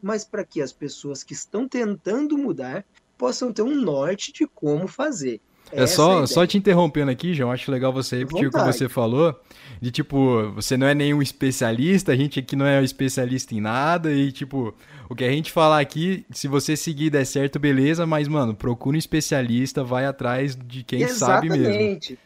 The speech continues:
Speaker 1: Sim, porque a ideia, a ideia é a seguinte, é, antes de começar a falar, igual eu tinha dito também nas prévias, galera, faça terapia, façam
Speaker 2: <laughs>
Speaker 1: terapia.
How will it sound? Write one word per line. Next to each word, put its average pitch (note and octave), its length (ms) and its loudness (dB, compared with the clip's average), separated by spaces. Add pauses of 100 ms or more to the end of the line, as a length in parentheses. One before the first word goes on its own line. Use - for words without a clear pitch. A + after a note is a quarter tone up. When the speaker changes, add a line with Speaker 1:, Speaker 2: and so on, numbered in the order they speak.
(140)
Speaker 1:
Sim, F#3 460 -4 (200)
porque A3 260 0
a B3+ 120 4
ideia, F#3 640 2 (100)
a F#3+ 160 2
ideia F#3+ 300 0
é G#3 40 0
a F#3+ 40 -2
seguinte, D3 500 -2
é, C#3+ 380 0
antes B3 400 0
de F#3 100 -8
começar F3 440 -4
a D#3+ 40 -8
falar, D#3+ 560 0
igual F3 240 4
eu F#3+ 80 4
tinha F3+ 240 2
dito E3+ 220 -2
também E3 320 0
nas D3 180 0
prévias, D3+ 600 0 (280)
galera, E3 480 2
faça F3 720 -6
terapia, A#2 840 -8 (220)
façam D#3+ 640 -6
Speaker 2:
<laughs> - 0 -
Speaker 1:
terapia. C3 800 -4